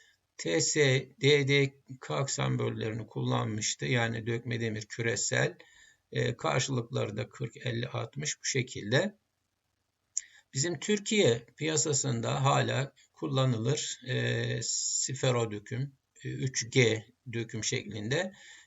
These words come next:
Üç G kırk, elli, altmış, yetmiş, seksen. Buradaki değerler, çekme dayanımı değerleri,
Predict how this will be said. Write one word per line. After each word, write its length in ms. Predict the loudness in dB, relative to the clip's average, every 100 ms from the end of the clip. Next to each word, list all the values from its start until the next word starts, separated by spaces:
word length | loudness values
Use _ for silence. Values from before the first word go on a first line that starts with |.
| _
Üç 280 | -6 -2 0
G 320 | 4 4 4 -2
kırk, 580 | -2 -2 -2 -12 -18 -8 0
elli, 380 | 2 2 0
altmış, 500 | 0 -2 -2 -2 0
yetmiş, 320 | 0 0 0 0
seksen. 640 | 2 2 0 0 -4 -10 _ _ _
Buradaki 800 | -2 0 0 0 -2 -2 -4 -4 -8 -4
değerler, 800 | 0 2 2 0 -2 -4 -4 -10
çekme 360 | -6 -4 -2 0
dayanımı 460 | 2 2 0 -4 -2
değerleri, 800 | 0 2 0 0 0 0 -4